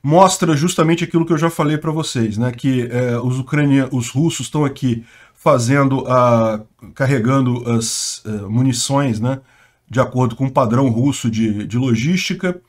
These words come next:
E é aquilo que eu falo pra vocês sobre a vantagem dos ucranianos, deles terem muito mais informação sobre os lugares do que os russos, né?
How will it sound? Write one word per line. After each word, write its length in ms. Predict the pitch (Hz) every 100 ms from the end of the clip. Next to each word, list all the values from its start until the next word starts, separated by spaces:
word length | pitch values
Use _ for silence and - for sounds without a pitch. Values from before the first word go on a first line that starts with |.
| _ -
E 80 | 156
é 40 |
aquilo 240 | 165 196 190
que 80 |
eu 60 | 180
falo 220 | - 160
pra 140 | 160 160
vocês 400 | 147 - 151 143
sobre 220 | 143 147
a 40 |
vantagem 680 | 147 160 143 143 147 147 147
dos 180 | 143 135
ucranianos, 640 | 127 139 143 123 127 107
deles 260 | 107 131 120
terem 220 | - 143
muito 340 | 135 160 170 143
mais 220 | 143 143
informação 920 | 135 - 151 156 127 - - 147 156
sobre 420 | - - 143 135
os 80 | 123
lugares 540 | 123 107 113 131 135 127
do 80 |
que 100 | 120
os 140 | 143 117
russos, 420 | 113 131 113 98
né? 200 | 113 117